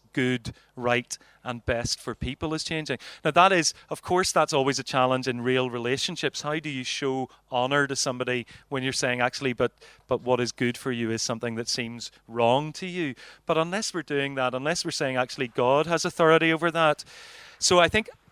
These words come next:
for me, that, that tends to always come back to the question of the, of where we look for authority. And I think the history of the church tells us that Christians at times will look for that in experience. Others will look for it in the Word of God.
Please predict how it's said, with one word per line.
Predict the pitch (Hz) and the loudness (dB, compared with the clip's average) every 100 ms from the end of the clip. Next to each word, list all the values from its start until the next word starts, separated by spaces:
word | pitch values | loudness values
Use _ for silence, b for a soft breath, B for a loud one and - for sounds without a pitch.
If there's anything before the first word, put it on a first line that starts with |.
| _ | _
for | - 180 | 2 4
me, | 160 180 214 | 6 6 8
that, | 180 165 - | 8 6 6
that | 165 170 - | 6 6 6
tends | - 170 160 - | 0 0 0 0
to | 151 | 0
always | - 131 139 147 143 | 2 4 4 2 -2
come | 147 127 | -4 0
back | 123 123 | 0 0
to | 131 | -8
the | 123 | -6
question | 139 123 - 127 | -2 0 0 -4
of | 113 | -6
the, | 127 123 - | -4 -6 -6
of | 123 120 | -8 -6
where | 131 131 | -2 0
we | 135 123 | 0 -2
look | 117 123 | -4 -4
for | - 123 | -4 -6
authority. | 113 123 120 143 160 - b b b b b b b b b | -2 0 2 0 -2 -6 b b b b b b b b b
And | 143 | 4
I | 143 | 6
think | 156 139 | 4 2
the | |
history | 131 170 - 170 | 2 4 4 2
of | 135 | 0
the | 127 | -2
church | 147 156 - | 0 0 0
tells | - 143 131 | 2 2 2
us | 131 - | -2 -2
that | 135 | -4
Christians | - 143 - 143 127 | -2 -2 -2 -4 -6
at | - | -6
times | 143 135 147 143 139 - B B B | -2 0 0 -4 -4 -6 B B B
will | 143 139 | 0 2
look | 135 - | 4 0
for | - 139 | -2 0
that | 131 123 - _ b b b b _ | 4 4 2 _ b b b b _
in | 139 | -8
experience. | 131 - - 147 170 202 220 - - - - _ _ _ _ _ _ _ _ _ | -6 -2 0 4 6 4 0 -4 -6 -6 -14 _ _ _ _ _ _ _ _ _
Others | 139 139 135 | 2 4 2
will | 135 123 | 0 -2
look | 127 - | -4 -4
for | 135 123 | -2 0
it | 123 - | 0 -4
in | 127 123 | -6 -4
the | 120 | -2
Word | 117 120 | 0 0
of | 135 | -2
God. | - 135 127 120 | 2 4 4 2